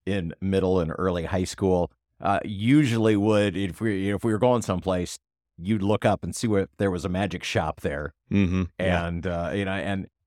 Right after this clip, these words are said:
Speaker 1: and I can remember, you know, you, they,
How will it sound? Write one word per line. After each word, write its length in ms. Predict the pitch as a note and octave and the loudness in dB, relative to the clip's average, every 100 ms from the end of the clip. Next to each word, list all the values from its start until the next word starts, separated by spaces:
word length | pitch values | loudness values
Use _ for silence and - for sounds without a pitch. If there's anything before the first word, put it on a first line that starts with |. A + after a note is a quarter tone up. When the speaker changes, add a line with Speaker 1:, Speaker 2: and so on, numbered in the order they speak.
| - | -4
Speaker 1:
and 160 | A2 | -2
I 160 | F#2 C3+ | 0 0
can 180 | C3+ A2+ | 2 0
remember, 760 | G#2 G2 G2 F#2+ F#2 F2+ F2+ _ _ _ - | 2 0 0 0 0 0 0 _ _ _ -8
you 120 | F#2+ | -4
know, 60 | F#2+ | -2
you, 240 | F#2+ F#2+ _ | -2 -4 _
they, 300 | F#2+ F#2+ F2+ | -8 -6 -6